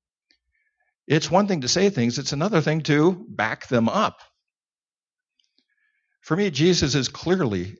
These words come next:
clearly the head barber, and you have to choose a barber. And who remembers geometry class? And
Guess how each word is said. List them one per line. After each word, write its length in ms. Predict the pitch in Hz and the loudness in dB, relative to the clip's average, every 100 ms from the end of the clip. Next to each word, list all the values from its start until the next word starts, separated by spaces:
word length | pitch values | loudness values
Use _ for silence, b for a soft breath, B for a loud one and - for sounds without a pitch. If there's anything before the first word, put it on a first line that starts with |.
| - | -16
clearly 460 | - 160 143 107 | -2 2 2 2
the 100 | 107 | -2
head 340 | 101 117 120 87 | 0 0 0 -2
barber, 360 | 92 90 80 - | -2 -2 -6 -8
and 100 | 113 | -4
you 60 | 123 | -2
have 180 | 151 | -2
to 100 | - | -4
choose 240 | 190 147 147 | -4 -2 0
a 60 | |
barber. 400 | 147 170 165 - - _ _ _ _ B B B B B | 2 2 0 -2 -14 _ _ _ _ B B B B B
And 440 | 131 131 - - - - | 2 2 0 -10 -12 -12
who 180 | - 240 | -2 0
remembers 560 | 247 202 151 151 156 147 | 0 0 2 4 2 0
geometry 500 | 127 127 135 127 120 | 0 0 0 -4 -6
class? 500 | 123 90 95 - - - | -2 0 0 -4 -10 -8
And 240 | 117 113 | -8 -8